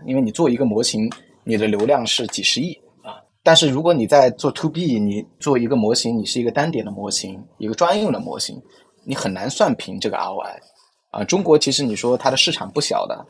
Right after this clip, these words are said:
一个东西应用起来的那个规模也不小的，但是它公司还是做不平嘛，就还是有一个这样的问题在。那现在，现在生成式A I越来越变得，至少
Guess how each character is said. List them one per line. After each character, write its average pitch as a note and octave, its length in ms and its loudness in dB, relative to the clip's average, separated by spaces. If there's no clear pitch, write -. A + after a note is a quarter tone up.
一 A#2 160 -2
个 C#3 100 2
东 C#3+ 160 0
西 B2+ 180 -2
应 D3+ 180 -2
用 C#3 120 2
起 - 160 -2
来 G2+ 160 -4
的 A#2 120 -4
那 B2 220 2
个 G#2 320 -2
规 F3 180 0
模 F3 160 -2
也 - 80 -2
不 - 100 -6
小 - 240 -4
的， - 100 -12
但 - 140 -4
是 - 100 -6
它 G#2+ 320 -4
公 A2 120 -4
司 - 140 -6
还 G2+ 160 -6
是 C3 100 -4
做 B2+ 140 -6
不 F#2+ 80 -8
平 - 240 -16
嘛， - 80 -16
就 - 100 -10
还 - 80 -8
是 - 140 -2
有 C#3 100 0
一 G#2 60 -6
个 G#2+ 80 -8
这 - 100 -6
样 A2 120 -2
的 A2+ 40 -4
问 A#2+ 140 -6
题 - 120 -16
在。 - 200 -8
那 C#3 80 -4
现 F#3+ 200 2
在， D#3 240 8
现 G3+ 160 4
在 F#3 100 10
生 G#3+ 160 6
成 E3+ 160 4
式 - 120 2
A B2+ 120 4
I B2+ 320 10
越 E3+ 160 8
来 C3 160 8
越 C3+ 140 4
变 C3+ 180 2
得， A#2+ 80 2
至 D3+ 80 0
少 B2 240 4